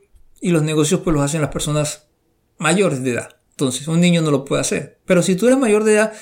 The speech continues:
tienes arriba de dieciocho años, dependiendo de tu país, eh, puedes empezar a hacer tu negocio. Hay jóvenes que ya están haciendo este negocio de Atomy. Jóvenes de diecinueve, veinte años que están generando una cantidad de dinero. Te estoy hablando de tres mil dólares.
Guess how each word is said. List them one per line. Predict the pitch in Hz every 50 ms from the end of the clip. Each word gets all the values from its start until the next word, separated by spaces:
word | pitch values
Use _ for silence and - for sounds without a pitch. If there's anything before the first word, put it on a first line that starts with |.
| -
tienes | - 208 196 226 208
arriba | 202 190 185 185 202
de | 196
dieciocho | 185 156 190 185 175 - 190
años, | 190 196 185
dependiendo | 175 170 175 165 165 170
de | 175
tu | 202 180
país, | 180 175 180 175 - - - - - - - -
eh, | 226 214 214
puedes | 214 - 262 262 254
empezar | 254 202 180 220 220
a |
hacer | 196 226 226 226 - - _ _ _ -
tu | - 294
negocio. | 285 294 330 349 403 - - - 185 175 - - _ _ _ _ _ _ _ _ _ _ _ _ _ _ _ _ _ _
Hay | - - 202 202
jóvenes | - - 269 277 269 262 226 208 180
que | - 196
ya | 165 170
están | - 202 190
haciendo | 180 - 202 185 208 - - -
este | 214 214 208 254 226
negocio | 208 190 185 180 165 - 214
de | 208
Atomy. | 196 196 196 - 170 156 147 - - - - - - _
Jóvenes | - - 196 220 233 226 226 202
de | 180 175
diecinueve, | 160 160 165 170 156 - - 160 156 170 190 196 196 190 185
veinte | 170 180 185 185 175 175 - 190 190
años | 190 190 190 196 185
que | - 185
están | 170 - 185
generando | 208 214 208 196 180 185 190
una | 202 214 208
cantidad | 202 190 180 170 185 185
de | 180
dinero. | 185 190 196 208 202 - - - - - - - - _ _ _ _ - - _ _ _
Te | -
estoy | 175 170 - 214
hablando | 220 214 220 220 226
de | 226 208
tres | 190 - 190 160 151
mil | 165 175 175 175 165
dólares. | 180 208 202 190 170 165 160 170 175 175 - -